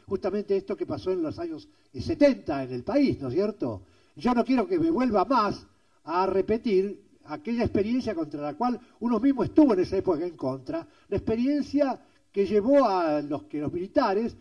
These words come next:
pudieran darse el lujo, ¿no es cierto?, de ejercer el terror nuevamente en este país como lo hicieron. Teóricamente vamos a seguir, tenemos tiempo todavía hoy y las próximas reuniones que tenemos, ¿no es cierto? De modo tal que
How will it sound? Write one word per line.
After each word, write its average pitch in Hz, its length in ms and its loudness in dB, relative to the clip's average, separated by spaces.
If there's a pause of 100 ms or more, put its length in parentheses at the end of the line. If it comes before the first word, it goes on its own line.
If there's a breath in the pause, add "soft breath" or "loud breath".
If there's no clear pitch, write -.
(180 soft breath)
pudieran 240 540 -2
darse 254 320 -2
el 254 80 2
lujo, 277 520 4
¿no 370 120 -6
es - 80 -6
cierto?, 247 400 -2 (180 loud breath)
de 196 80 0
ejercer 233 380 2
el 247 160 -2
terror 220 360 2
nuevamente 214 460 0
en 339 40 2
este - 180 -2
país 311 260 -2
como 151 140 -2
lo - 80 0
hicieron. 226 480 0 (1200)
Teóricamente 302 600 -2
vamos 269 180 0
a 233 140 -8
seguir, 269 260 -4
tenemos 214 300 -10
tiempo 285 320 -8
todavía 311 480 -8
hoy 269 340 -4 (220 loud breath)
y 320 60 -10
las 320 100 -8
próximas 254 480 -14
reuniones 220 320 -12
que 185 80 -10
tenemos, 208 400 -10
¿no 117 60 -18
es 104 60 -18
cierto? 220 280 -12
De 320 60 -12
modo 240 180 -10
tal 240 200 -12
que 208 220 -8